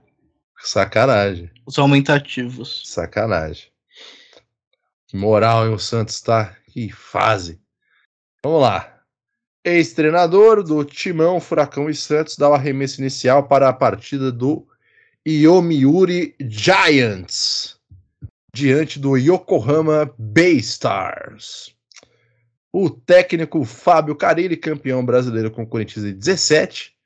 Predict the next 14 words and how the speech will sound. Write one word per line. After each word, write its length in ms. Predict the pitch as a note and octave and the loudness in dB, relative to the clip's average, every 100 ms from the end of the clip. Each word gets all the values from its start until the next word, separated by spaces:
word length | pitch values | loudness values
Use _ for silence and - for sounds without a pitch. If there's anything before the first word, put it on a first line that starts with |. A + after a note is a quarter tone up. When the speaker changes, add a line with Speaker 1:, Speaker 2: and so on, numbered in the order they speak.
| _ _ _ - | _ _ _ -8
Speaker 1:
brilhou 600 | A#2+ G3+ G3+ F#3+ G#3+ G3+ | 4 4 6 8 8 4
em 60 | |
um 60 | D#3 | 0
jogo 220 | D#3 D#3 | -2 -2
de 100 | C#3+ | -4
beisebol 500 | G2+ C3+ E3 D3 D3 | -2 0 0 0 -4
no 80 | C#3+ | -2
Japão. 460 | D3 C#3+ G2+ E2+ _ _ | -4 -4 -8 -10 _ _
Não, 380 | B2+ C#3 F2+ A#2 | -6 -4 -4 -4
o 160 | D3+ | 0
ex-treinador 720 | C#3 C#3 C#3 D#3 D3+ C#3 E3+ _ _ _ _ _ | 0 -2 -2 -2 2 0 0 _ _ _ _ _
do 360 | G#2+ G#2+ G2+ F#2+ | -6 -2 -2 -4
Timão, 440 | - - G#3+ F3 F3 | -6 -2 4 4 2
Furacão 680 | - F3+ D3+ - B2 B2 | -4 0 0 0 -4 -4